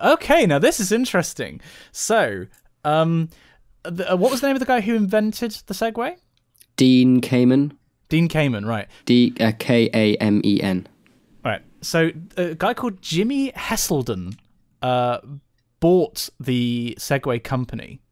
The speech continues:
Speaker 1: or Segway Inc.
Speaker 2: Mm.
Speaker 1: So I gue-, I, you know, I guess he just took over the business stuff.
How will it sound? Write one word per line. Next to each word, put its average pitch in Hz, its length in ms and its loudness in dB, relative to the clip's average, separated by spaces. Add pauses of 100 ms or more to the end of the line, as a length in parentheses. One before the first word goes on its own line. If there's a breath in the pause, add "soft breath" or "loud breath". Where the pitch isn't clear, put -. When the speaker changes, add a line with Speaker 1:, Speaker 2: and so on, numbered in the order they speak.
(320)
Speaker 1:
or 123 100 0
Segway 123 420 -2
Inc. - 420 -10 (760)
Speaker 2:
Mm. 113 120 4
Speaker 1:
So 104 80 2
I 104 60 0
gue-, 120 140 -4
I, 117 260 -4
you 127 80 0
know, 101 80 -2
I 104 40 -6
guess 110 200 -6
he 110 40 -12
just 110 140 -8
took - 180 -6
over 107 140 -4
the 104 80 -6
business 113 340 -8
stuff. - 260 -18